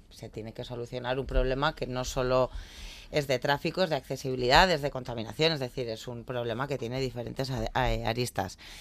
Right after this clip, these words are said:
Una vez más, y volviendo al, a la unilateralidad y a los bloqueos, eh, U P N lo que hizo fue hacer, bueno, el, el, para nosotros parcheo, con todos los respetos, de la instalación de los pasos de cebra, que evidentemente facilita, pero que no da una solución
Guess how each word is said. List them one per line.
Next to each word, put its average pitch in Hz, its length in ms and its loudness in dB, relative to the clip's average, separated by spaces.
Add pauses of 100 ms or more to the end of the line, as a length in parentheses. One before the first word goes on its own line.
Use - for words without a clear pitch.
(480)
Una 202 320 8
vez 185 200 8
más, 196 540 4
y 139 180 -4
volviendo 147 600 4
al, 147 600 4
a 147 160 6
la 143 240 6
unilateralidad 143 960 8
y 135 120 4
a 120 60 6
los 135 180 2
bloqueos, 180 840 6
eh, 123 220 0
U 113 80 -4
P 120 160 0
N 120 140 -4
lo 127 140 0
que 135 120 -2
hizo 135 240 -4
fue 147 380 4
hacer, 135 480 -2 (500)
bueno, 160 340 4
el, 123 460 -2
el, 127 320 -2
para 143 140 0
nosotros 170 300 -4
parcheo, 165 680 2
con 131 140 -4
todos 156 140 2
los 170 80 2
respetos, 175 640 0
de 156 200 0
la 185 140 -6
instalación 135 480 -6
de 147 60 0
los 143 120 -2
pasos 143 260 -4
de 156 120 0
cebra, 185 280 4
que 170 100 -2
evidentemente 127 540 -4
facilita, 165 560 0
pero 151 240 -2
que 135 120 -4
no 143 120 -2
da 151 80 4
una 160 160 -4
solución 151 560 -2